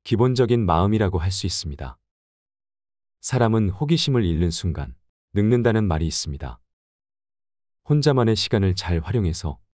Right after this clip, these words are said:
자신의 부족한 점을 채워나가고 그동안 미뤄왔던, 하고 싶었던 일을 하며 살아간다면 풍요롭고 행복한 삶을 누릴 수 있을 것입니다.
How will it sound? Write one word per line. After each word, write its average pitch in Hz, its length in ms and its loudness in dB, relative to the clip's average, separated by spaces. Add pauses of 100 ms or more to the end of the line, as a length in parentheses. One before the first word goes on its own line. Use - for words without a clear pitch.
(160)
자신의 120 460 2
부족한 120 440 0
점을 92 280 2
채워나가고 87 760 -2 (1300)
그동안 110 380 2
미뤄왔던, 90 680 0 (360)
하고 143 240 0
싶었던 123 500 2
일을 98 220 4
하며 90 220 2
살아간다면 82 760 -2 (1300)
풍요롭고 123 640 2
행복한 151 440 0
삶을 104 400 0
누릴 95 220 2
수 92 140 -2
있을 87 260 -2
것입니다. 73 580 -6